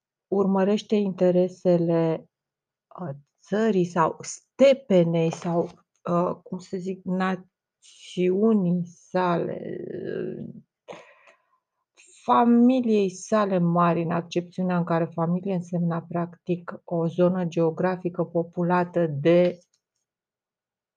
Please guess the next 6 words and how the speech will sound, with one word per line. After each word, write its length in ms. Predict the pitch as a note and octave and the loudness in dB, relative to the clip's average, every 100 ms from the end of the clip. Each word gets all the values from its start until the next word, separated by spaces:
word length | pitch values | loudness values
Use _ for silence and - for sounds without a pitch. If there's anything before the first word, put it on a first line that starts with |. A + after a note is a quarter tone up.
| _ _ _ | _ _ _
o, 480 | - C#3+ - - - _ | -4 -2 -2 -4 -10 _
un 300 | E3 E3 C#3+ | -4 -4 -4
grup 580 | C#3 E3+ C#3+ C#3+ - _ _ _ | -6 -6 -6 -10 -20 _ _ _
specific 1400 | - - - F3 F3 - - F#3+ F3+ - F3 - - _ _ _ _ _ | -20 -6 0 2 0 -6 -8 -8 -14 -14 -14 -14 -20 _ _ _ _ _
de 200 | E3 E3+ | 2 2
oameni. 720 | D#3+ D#3+ E3 D#3 F3+ F3 | 2 -6 -8 -12 -14 -16